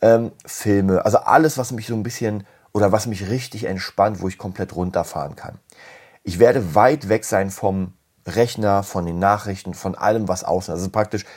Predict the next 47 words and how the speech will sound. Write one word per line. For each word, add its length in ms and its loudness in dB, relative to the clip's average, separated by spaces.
ich 60 -14
mache 200 2
komplett 380 -2
so 80 -4
eine 100 -2
kleine 280 -2
Bubble 440 2
um 220 -4
mich 180 -6
rum 300 -4
und 240 -2
nichts 300 -2
von 240 -4
außen 400 0
dringt 360 -6
ein. 220 -6
In 120 -2
diesen 220 0
zwei 280 0
Tagen 500 -2
werde 360 6
ich 160 -6
mal 200 4
so 120 -2
tun, 460 -2
als 300 0
würde 220 4
es 140 -6
nur 240 -2
diese 260 -2
Bubble 320 4
geben. 260 -8
Ja, 260 0
es 140 -10
gibt 260 -4
nichts 300 -4
anderes. 280 -2
Es 80 -12
gibt 160 -6
keinen 180 -10
Präsidenten 640 0
von 160 -4
Amerika, 520 -2
es 120 -6
gibt 120 -8
kein 180 -8
Amerika, 400 -2